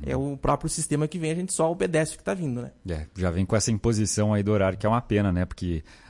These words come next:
Speaker 2: a gente sabe que se fosse de noite, né, a procura ia ser gigantesca, talvez não haveria ainda essas cinco vagas.
Speaker 1: Com certeza. Seria o meu gosto também. Até eu fa-, conversei com a Andréia, que é a diretora da escola, né? Porque tem os alunos que fazem o subsequente à noite,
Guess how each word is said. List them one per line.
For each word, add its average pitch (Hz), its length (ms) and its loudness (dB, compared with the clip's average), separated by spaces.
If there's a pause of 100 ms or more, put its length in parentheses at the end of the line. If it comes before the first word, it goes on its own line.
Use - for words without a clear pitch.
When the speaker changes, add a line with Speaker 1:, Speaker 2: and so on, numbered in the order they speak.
Speaker 2:
a 90 60 -4
gente 87 120 -4
sabe 98 200 2
que - 40 -6
se - 120 0
fosse 104 320 0
de 104 160 4
noite, 120 360 4
né, 123 320 4
a 95 60 2
procura 101 380 -2
ia 127 60 2
ser 117 180 -2
gigantesca, 107 560 -2
talvez 92 280 0
não 107 140 2
haveria 101 380 2
ainda 98 160 2
essas 95 240 -2
cinco 92 240 -6
vagas. 82 400 -6
Speaker 1:
Com 139 200 -2
certeza. 139 440 0
Seria 214 240 0
o - 20 2
meu 214 160 6
gosto 180 300 4
também. 175 240 4
Até 139 160 4
eu 170 40 4
fa-, 170 200 4
conversei 156 360 2
com 175 100 0
a - 20 2
Andréia, 160 340 2
que 139 140 -4
é - 0 -
a 135 40 -2
diretora 131 380 0
da 131 80 0
escola, 135 400 2
né? 131 100 0
Porque 143 240 -4
tem 147 140 -2
os 156 140 0
alunos 147 320 0
que 156 80 -6
fazem 143 240 2
o 156 40 0
subsequente 147 640 -2
à 175 60 4
noite, 156 400 2